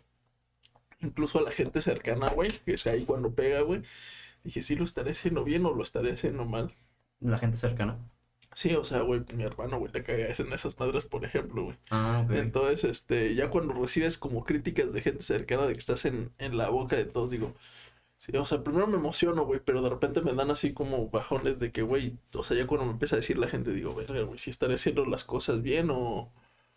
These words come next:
Speaker 2: ¿Cómo, cómo recibe tu familia lo que haces?
Speaker 1: Ahorita ya bien, pero, <laughs> o sea, pero, pues, este, güey, o sea, al principio sí, sí me los echaba encima a todos, güey.
Speaker 2: Ok.
Speaker 1: Y así.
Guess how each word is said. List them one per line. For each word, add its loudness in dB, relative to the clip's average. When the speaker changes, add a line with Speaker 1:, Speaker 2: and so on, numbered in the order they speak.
Speaker 2:
¿Cómo, 2
cómo 4
recibe 0
tu -2
familia 2
lo -6
que 0
haces? 0
Speaker 1:
Ahorita 4
ya 4
bien, -2
pero, 2
<laughs> 0
o 0
sea, 4
pero, 4
pues, 0
este, 2
güey, 4
o 0
sea, 0
al -4
principio 0
sí, 2
sí 0
me 0
los 0
echaba 0
encima -2
a -6
todos, 2
güey. -14
Speaker 2:
Ok. -6
Speaker 1:
Y -4
así. -2